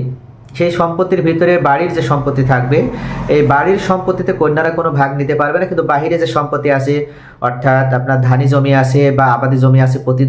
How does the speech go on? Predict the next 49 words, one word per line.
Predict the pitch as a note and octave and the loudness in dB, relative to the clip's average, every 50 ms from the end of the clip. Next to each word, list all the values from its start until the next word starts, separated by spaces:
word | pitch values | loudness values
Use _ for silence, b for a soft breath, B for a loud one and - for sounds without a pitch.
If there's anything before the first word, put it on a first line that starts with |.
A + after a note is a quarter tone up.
| B2+ C3 | 2 4
জমি | C3 C3 C3 | 4 6 6
আছে, | B2+ B2+ B2+ | 4 4 2
বাগানের | B2+ B2 A#2 A#2 B2 B2+ C3 C3 B2 | 2 0 0 0 0 2 2 2 4
জমি | B2 B2 A#2+ B2 A#2+ | 2 2 2 0 -2
আছে, | A#2 - C3+ C3+ C3+ B B B B B B - | -2 -2 -4 -4 -4 B B B B B B -4
এই | E3+ | -2
সকল | E3+ G3+ F#3+ G3+ G#3 G3 F3 | -2 0 0 0 0 0 2
জমিতে | E3+ E3+ E3+ F3 F3 F3+ | 2 0 2 2 0 2
তারা | - D#3+ D3+ D3+ | 2 2 0 0
ভাগ | C3 C#3+ C#3+ C#3+ C#3+ | 0 0 0 0 0
নিতে | C#3+ C3+ C#3+ C#3 | -2 -2 -2 0
পারবে, | B2+ B2 A2 A2 A2+ A2+ | 0 0 -2 -2 -2 -2
কিন্তু | C3+ C3 C#3+ C3 | -2 0 0 0
বাড়ির | B2+ C3 C3 C#3+ E3 F#3 F3 | 0 0 0 0 0 0 0
যে | F3 - - | -2 -2 -2
সম্পত্তি | D3+ C#3 C3 C3 D3 - G3 F3+ | -2 -2 -2 -4 -2 -2 0 0
এটাতে | E3+ D#3 D3+ D3 | 0 -2 -2 -2
তারা | - D3 C#3+ C#3 | 0 0 2 2
ভাগ | B2+ C3 C3 C3 B2+ | 4 4 4 4 4
নিতে | - B2+ B2+ | 4 4 2
পারবে | B2+ E3 D3+ A2+ G2+ G2 | 2 0 0 -2 -4 -4
না। | F#2+ F#2+ B B B B B B B | -6 -8 B B B B B B B
আর | C#3 C#3+ C#3+ | -2 -2 0
যদি | C3+ D3+ E3+ E3+ G3 | 0 0 0 0 0
তাদেরকে | - G3 F#3 G3 G3 - E3+ | 0 0 0 0 0 0 -2
ভাগ | D3 D#3+ D#3+ D#3+ D#3 C3+ | 0 0 0 0 0 0
দেওয়া | D#3 D#3+ F3+ F3+ F3 | 0 2 2 2 2
হয়ে | F3+ F3+ F3+ | 2 0 0
থাকে | F#3 F3+ F#3+ | 0 -2 0
তাহলে | F3 E3 D#3+ E3 F3 F3+ | 0 0 0 0 0 0
এই | C#3+ D#3 D#3+ D#3+ - | 0 0 -2 0 0
সম্পত্তি | F3+ E3 E3+ - E3+ E3+ E3+ | -2 -2 -2 -2 -2 -2 -2
তাদেরকে | - D#3 D3+ C#3+ E3 D#3+ E3+ F3+ | -2 -2 0 0 0 0 0 0
ভাইদের | D3+ C3 C3 C#3 C#3 D3 D3 E3+ E3+ E3 | 2 2 2 2 2 2 0 0 0 0
কাছে | D#3+ - E3+ D#3+ | -2 -2 -2 0
বিক্রয় | D3 C#3+ C3 C#3 C#3+ C3+ B2+ | 0 0 2 2 0 2 0
করতে | - - - B2+ | 0 0 2 2
হবে, | B2 A2 G#2 F#2+ - B B B B B B - | 2 2 0 -2 -4 B B B B B B -4
কোনোভাবে | - F3 F#3+ F#3 F#3+ F#3+ F#3+ | -2 0 0 0 0 0 0
তারা | F#3 F3+ F3+ | 0 2 2
ওই | F3+ F3+ F3+ | 0 0 0
সম্পত্তি | E3+ E3+ E3+ F3 F3 E3+ | -2 -2 -2 -2 0 0
বাইরে | C#3+ D3 C#3+ D3 D3 E3+ | 0 2 0 2 0 0
কারো | E3+ D#3+ D3+ D3+ | 0 0 0 0
কাছে | D#3 D#3+ D#3+ E3+ C#3 | 0 0 -2 -2 -2
বিক্রয় | C#3+ B2+ D3 C#3 B2+ | 0 0 0 0 2
করতে | C3 B2+ C3 B2+ | 2 2 2 2
পারবে | D3 D#3 C#3 G#2+ G2+ | 0 0 -2 -2 -4
না। | F#2+ F2+ | -4 -6